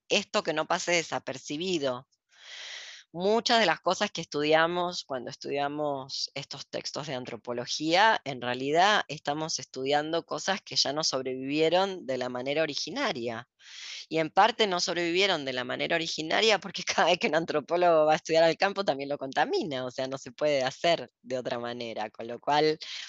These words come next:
por eso yo siempre hago este chiste medio triste, tragicómico, de que en realidad es arqueología. Bueno, sigo.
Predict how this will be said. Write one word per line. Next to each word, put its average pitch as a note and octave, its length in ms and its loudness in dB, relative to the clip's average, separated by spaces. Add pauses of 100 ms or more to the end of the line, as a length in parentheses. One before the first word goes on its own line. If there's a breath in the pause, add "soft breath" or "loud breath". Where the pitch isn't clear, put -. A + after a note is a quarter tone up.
(120)
por B2+ 160 -6
eso D#3 160 -4
yo C3 260 0
siempre C3+ 480 -6
hago C3+ 200 0
este C#3+ 280 -4
chiste D#3 720 -2
medio B2 360 -6
triste, D3 600 -4
tragicómico, C#3 840 -4 (460 loud breath)
de C3 160 -6
que D3+ 260 2
en C3+ 140 -4
realidad C3+ 260 2
es - 80 -2
arqueología. A2+ 720 -4 (300)
Bueno, C3+ 320 -2
sigo. A2+ 520 -2